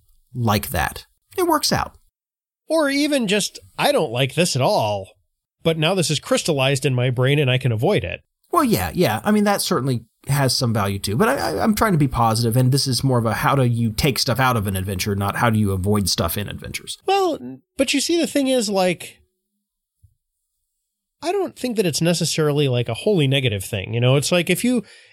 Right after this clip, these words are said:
Speaker 2: if you look at something where it's, like, a combat plus a bunch of environmental hazards and think,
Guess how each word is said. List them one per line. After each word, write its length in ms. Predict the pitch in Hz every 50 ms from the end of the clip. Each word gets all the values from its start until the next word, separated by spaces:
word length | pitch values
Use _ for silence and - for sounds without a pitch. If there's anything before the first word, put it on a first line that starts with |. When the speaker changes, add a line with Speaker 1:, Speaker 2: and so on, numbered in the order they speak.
| _ -
Speaker 2:
if 180 | 202 180 - 247
you 100 | 320 330
look 160 | 359 339 -
at 140 | 269 - -
something 420 | - 208 196 180 - 196 175 156
where 140 | 143 151 139
it's, 160 | 143 135 -
like, 140 | - 131 - -
a 60 | -
combat 500 | - - 220 226 226 214 196 165 - -
plus 260 | - 202 196 180 -
a 40 | 151
bunch 220 | 139 139 135 -
of 100 | 127 113
environmental 640 | 113 110 107 120 117 104 101 107 117 113 - 110 107
hazards 480 | 117 120 117 110 113 110 104 101 113
and 220 | 117 120 120 123 -
think, 280 | 151 143 131 127 -